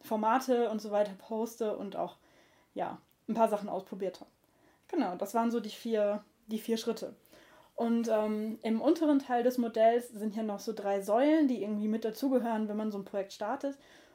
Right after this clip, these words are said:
Und die erste Säule ist Kommunikation. Und, ähm, hier sehe ich auch rückblickend ja nicht Fehler, die ich gemacht habe, sondern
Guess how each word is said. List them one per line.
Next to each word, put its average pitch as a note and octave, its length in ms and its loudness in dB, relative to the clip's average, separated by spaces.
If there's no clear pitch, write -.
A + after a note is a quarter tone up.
Und A3 180 -2
die B3 40 2
erste A3+ 240 -2
Säule A3 260 0
ist G3+ 120 -6
Kommunikation. G#3 880 -4
Und, A3 360 -2
ähm, G#3 460 -2
hier C4+ 260 0
sehe A#3+ 160 0
ich A#3+ 180 -2
auch A#3+ 300 2
rückblickend B3+ 760 0
ja A3+ 220 0
nicht C4 240 2
Fehler, E4 600 4
die C#4 140 -2
ich C#4+ 120 -6
gemacht C#4 340 0
habe, C4 160 -4
sondern G#3+ 320 -6